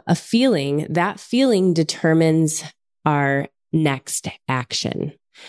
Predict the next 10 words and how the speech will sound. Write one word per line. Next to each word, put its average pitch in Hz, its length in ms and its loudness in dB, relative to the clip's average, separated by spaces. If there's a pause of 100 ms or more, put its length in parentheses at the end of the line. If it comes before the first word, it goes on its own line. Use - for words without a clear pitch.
(160)
So 160 320 2
if 151 320 0
I'm 185 240 0
thinking 214 480 2
negatively, 147 800 0
if - 160 -6
I 170 60 4
have 156 120 4
a 151 80 2
negative 170 580 0